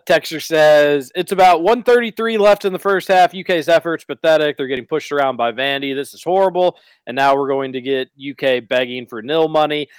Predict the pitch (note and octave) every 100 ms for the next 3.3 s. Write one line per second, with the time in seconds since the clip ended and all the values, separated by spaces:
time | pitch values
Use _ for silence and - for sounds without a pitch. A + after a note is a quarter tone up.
0 | _ - E3 A3 G#3 G#3 F#3 D#3+ D#3+ D#3
1 | - F3 E3 D3 D#3 C#3+ C3+ C3+ C3+ B2+
2 | B2 A#2+ B2 C3 A#2+ C3 A#2+ A#2+ A2+ A#2+
3 | A#2+ - A#2